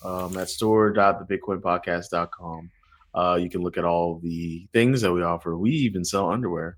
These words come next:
We do. We sell boxers. Uh, and, uh, we also sell,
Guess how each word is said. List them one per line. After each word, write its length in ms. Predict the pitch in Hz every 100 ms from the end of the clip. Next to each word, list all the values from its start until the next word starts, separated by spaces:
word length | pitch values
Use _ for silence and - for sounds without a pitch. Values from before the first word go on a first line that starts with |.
| -
We 100 | 92
do. 180 | 92 107
We 60 | 104 -
sell 160 | - 90
boxers. 580 | 85 85 - 82 - - _ _ _ - -
Uh, 320 | 80 78 78 - -
and, 360 | 104 101 98
uh, 340 | 95 87 85 85
we 140 | 92
also 320 | 92 101 104 95
sell, 540 | - 92 92 90